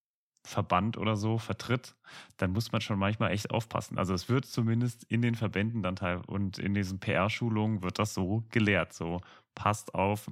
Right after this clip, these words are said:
meistens gibt's die Story schon und ihr seid nur noch so die, die, die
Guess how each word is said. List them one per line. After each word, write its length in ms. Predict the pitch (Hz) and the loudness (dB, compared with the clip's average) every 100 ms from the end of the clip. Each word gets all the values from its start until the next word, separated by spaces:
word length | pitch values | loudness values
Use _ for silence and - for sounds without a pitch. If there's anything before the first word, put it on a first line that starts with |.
| - | -2
meistens 440 | 92 98 95 - | 0 0 -4 -4
gibt's 240 | 117 110 | -4 -2
die 100 | - | -2
Story 340 | 117 131 127 131 | 2 4 4 4
schon 340 | - 120 123 | 2 2 2
und 160 | 113 98 | -2 -2
ihr 120 | 98 | -2
seid 240 | 104 104 104 | 2 2 2
nur 160 | 110 | 2
noch 180 | 120 123 | 4 2
so 560 | 120 120 117 120 120 - - | 2 2 4 4 0 -4 2
die, 380 | 113 113 113 - | 4 6 4 2
die, 240 | 92 95 | -2 -4
die 300 | 104 107 104 | 0 2 0